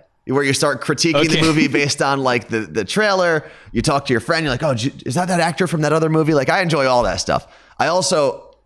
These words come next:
Speaker 1: I have this really bad habit of getting, uh, a gigantic popcorn, gigantic soda, and I always leave with a stomach ache because I devour popcorn. I'm like a popcorn monster,
Speaker 2: Okay.
Speaker 1: and I never learn. I, I'm thirty-five years old. I still have never learned to just, like, chill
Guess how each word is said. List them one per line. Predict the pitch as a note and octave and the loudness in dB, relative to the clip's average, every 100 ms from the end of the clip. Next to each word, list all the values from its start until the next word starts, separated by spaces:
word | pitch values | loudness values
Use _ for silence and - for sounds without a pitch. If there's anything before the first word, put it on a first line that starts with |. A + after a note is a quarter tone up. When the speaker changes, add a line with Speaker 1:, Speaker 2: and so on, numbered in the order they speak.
| - | -4
Speaker 1:
I | |
have | C#3+ | -2
this | C#3 | -2
really | B2 E3 E3 | 0 0 2
bad | D3 C3 | 0 0
habit | A#2+ C3+ C3+ | 0 0 -2
of | G#2+ | -2
getting, | B2 B2 A#2 G#2+ - _ _ _ A2 | 0 0 0 -4 -10 _ _ _ 0
uh, | A2 G2+ - - _ _ _ | 4 2 0 -14 _ _ _
a | A2+ | -4
gigantic | A2 A2+ C#3 C#3+ D3+ | 0 0 0 -2 -2
popcorn, | D3+ B2+ - B2+ A#2+ A2+ _ _ | 0 -2 0 0 0 -4 _ _
gigantic | - A2 A#2 B2 C3 | -4 -2 0 0 0
soda, | C3+ A#2 A2+ G#2 - - B2 | 0 2 0 -2 -6 -8 0
and | |
I | B2 - | 0 0
always | C#3 D3 E3 D#3 B2 | 0 2 2 0 2
leave | C#3+ C3+ | 2 2
with | A#2 | 0
a | |
stomach | - A#2+ C3 | 0 0 0
ache | D#3 D#3 | 0 -2
because | C#3 D3 B2+ | 0 0 0
I | A#2+ | 0
devour | A#2+ G#2+ B2+ A#2 A2 | 0 0 2 2 2
popcorn. | A#2 F#2+ - F2+ F2 - | 2 0 0 -2 -2 -4
I'm | B2 | -2
like | B2+ | 0
a | B2 | 0
popcorn | A2+ B2+ - C3+ A#2 | -2 -2 0 0 2
monster, | G#2+ A#2 - | 2 2 2
Speaker 2:
Okay. | A#2 A#2 A#2 - - - | 2 0 -2 -6 -20 -6
Speaker 1:
and | D3+ | 0
I | D3+ | 2
never | E3+ F#3+ | 2 2
learn. | F#3+ G#3 G2+ | 2 0 0
I, | B2 C#3+ C#3+ | -2 0 0
I'm | C#3+ | -2
thirty-five | C3 F3 F3 E3+ D#3+ E3 | -2 -2 -2 0 0 2
years | E3 D3+ | 2 2
old. | D#3+ | 2
I | A2+ A#2+ | 2 2
still | - C#3+ | 2 2
have | C3 B2+ | 2 2
never | C#3 D3+ | 0 2
learned | D#3 D3+ C#3 | 2 2 2
to | A#2+ | 0
just, | C3 C3+ | -2 0
like, | B2+ - | -2 -2
chill | - E3 D3+ C3 A#2+ | 0 2 4 2 0